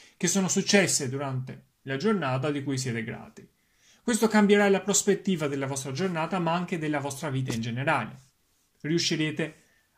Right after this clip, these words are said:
a creare quel senso di abbondanza e capirete che l'universo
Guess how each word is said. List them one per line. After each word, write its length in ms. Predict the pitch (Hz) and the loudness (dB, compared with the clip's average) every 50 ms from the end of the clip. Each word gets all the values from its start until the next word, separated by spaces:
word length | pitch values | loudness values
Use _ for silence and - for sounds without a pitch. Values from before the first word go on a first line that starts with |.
| _ | _
a 100 | - 151 | -8 -6
creare 580 | 131 131 180 180 170 160 151 151 156 160 156 156 | -2 0 0 2 4 4 4 2 2 0 -2 -2
quel 200 | - 165 160 156 | -2 -2 -2 0
senso 500 | - - - 180 180 170 160 - - 151 | 2 2 2 2 2 0 0 0 -2 -2
di 360 | 143 135 151 143 139 135 - - | -2 -2 -2 -2 -4 -6 -10 -8
abbondanza 920 | - 156 143 147 180 185 180 170 143 147 131 123 120 127 127 127 - 160 139 | -8 -6 -4 -2 0 0 0 2 2 2 2 2 0 -2 -2 -2 -2 -2 -4
e 80 | 135 | -6
capirete 680 | 131 - 147 151 170 151 131 123 120 117 - - 151 131 | -6 -6 -6 -4 -2 0 0 0 -2 -2 -4 -8 -10 -8
che 420 | - - 143 143 139 139 - _ _ _ _ _ _ _ _ _ _ _ _ _ _ _ _ _ _ _ - _ _ _ _ _ _ _ _ _ _ _ _ _ _ _ _ _ | -8 -6 -4 -4 -4 -6 -10 _ _ _ _ _ _ _ _ _ _ _ _ _ _ _ _ _ _ _ -20 _ _ _ _ _ _ _ _ _ _ _ _ _ _ _ _ _
l'universo 1000 | - 160 165 208 220 220 226 165 170 156 143 139 131 131 - - - 170 170 - | 2 6 10 12 12 12 12 10 6 2 0 0 -2 0 0 0 0 0 -4 -8